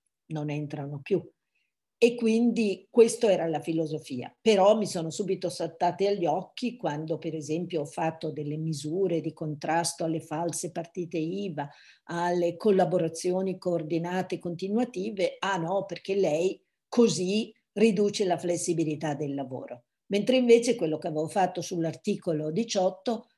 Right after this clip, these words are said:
da una parte era considerato troppo e anticostituzionale, dall'altra troppo poco, perché avrei dovuto cancellarlo, eh, in via permanente.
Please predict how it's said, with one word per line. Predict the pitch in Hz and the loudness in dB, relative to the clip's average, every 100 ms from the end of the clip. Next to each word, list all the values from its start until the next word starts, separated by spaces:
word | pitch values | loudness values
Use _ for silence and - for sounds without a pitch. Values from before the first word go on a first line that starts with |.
| _ | _
da | 156 | -6
una | 151 156 | -6 2
parte | 202 196 180 | 4 4 0
era | 147 | -4
considerato | 151 156 185 170 165 175 254 | -6 -8 -6 -2 -2 0 0
troppo | - 196 170 151 - 214 - | 0 4 4 2 -2 -4 -4
e | 147 | -10
anticostituzionale, | 120 139 143 156 160 156 - _ _ 170 - 175 165 185 214 233 160 180 208 | -10 -10 -8 -8 -8 -10 -12 _ _ -10 -6 -6 -4 -4 -2 0 0 0 4
dall'altra | 190 160 160 220 185 | 6 4 2 2 2
troppo | 160 - 151 | -2 -6 0
poco, | 226 202 - 143 | 6 6 4 -6
perché | - 143 - | -10 -12 -10
avrei | 147 156 156 | -6 -4 0
dovuto | 190 135 135 - | -2 -2 -8 -10
cancellarlo, | 151 156 - 160 143 143 143 143 131 _ _ _ _ _ | -8 -8 -6 -6 -6 -6 -8 -8 -12 _ _ _ _ _
eh, | - 147 131 127 | -12 -8 -8 -8
in | 151 160 | -4 -2
via | 147 170 160 | 2 4 4
permanente. | 165 151 143 131 131 131 151 - | 2 -2 -2 -4 -6 -10 -16 -20